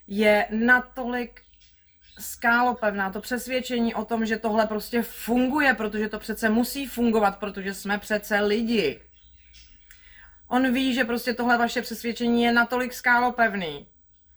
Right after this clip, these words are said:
že přežije prakticky úplně všechno. Že prostě,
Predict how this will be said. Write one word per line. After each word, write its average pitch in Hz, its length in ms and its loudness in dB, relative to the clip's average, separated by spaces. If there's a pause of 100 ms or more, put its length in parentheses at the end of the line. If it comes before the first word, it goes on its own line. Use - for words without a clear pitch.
(500)
že 226 100 6
přežije 190 420 -2
prakticky 165 520 -12
úplně 151 320 -12
všechno. 131 360 -16 (880)
Že 233 140 4
prostě, 233 840 2